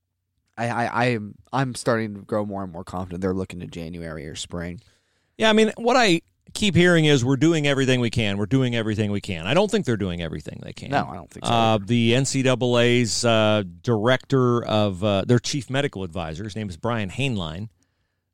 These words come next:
Speaker 2: uh, says that he's highly confident that the S E C, Big Twelve, and A C C can play a season without significant disruption.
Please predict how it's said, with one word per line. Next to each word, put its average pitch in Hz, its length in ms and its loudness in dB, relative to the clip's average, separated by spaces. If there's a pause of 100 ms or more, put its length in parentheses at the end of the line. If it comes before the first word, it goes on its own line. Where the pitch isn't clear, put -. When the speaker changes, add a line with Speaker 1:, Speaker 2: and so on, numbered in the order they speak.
Speaker 2:
uh, 101 280 -2 (240)
says 117 380 2
that 117 160 4
he's 139 240 -4
highly 180 640 4
confident - 840 -4 (480)
that 113 120 -4
the - 160 -8
S 147 200 0
E 165 80 -2
C, 156 280 0
Big 131 220 2
Twelve, 147 260 4
and 131 80 0
A 139 100 2
C 135 220 -4
C 135 200 0
can 120 160 -6
play 135 220 -4
a 120 40 0
season 127 380 0
without 120 300 0
significant 113 640 -2
disruption. 120 760 0